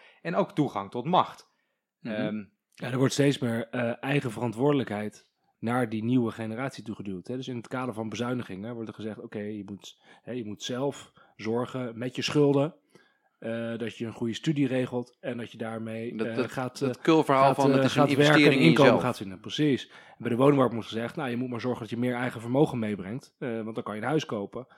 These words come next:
Speaker 3: En bij de arbeidsmarkt wordt gezegd: "Nou, je moet maar zorgen dat je zo bewijst, eh, dat je zo productief bent dat je een vast contract krijgt." Eh,
Speaker 2: Ja.
Speaker 3: zo,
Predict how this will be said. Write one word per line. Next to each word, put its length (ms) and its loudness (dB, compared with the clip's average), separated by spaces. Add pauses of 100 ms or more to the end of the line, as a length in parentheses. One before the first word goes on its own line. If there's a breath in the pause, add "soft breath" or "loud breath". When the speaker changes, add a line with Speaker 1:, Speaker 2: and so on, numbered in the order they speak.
(220 soft breath)
Speaker 3:
En 140 -4
bij 120 -2
de 60 -2
arbeidsmarkt 400 -2
wordt 140 -12
gezegd: 180 -6
"Nou, 140 -6
je 60 -4
moet 100 -6
maar 100 -6
zorgen 340 -4
dat 180 -8
je 100 -12
zo 240 2
bewijst, 560 -4
eh, 140 -8
dat 100 -10
je 60 -8
zo 160 2
productief 400 0
bent 180 -6
dat 160 -4
je 60 -4
een 80 -4
vast 220 -8
contract 360 -4
krijgt." 460 -14 (300 soft breath)
Eh, 200 -6
Speaker 2:
Ja. 80 -4
Speaker 3:
zo, 120 2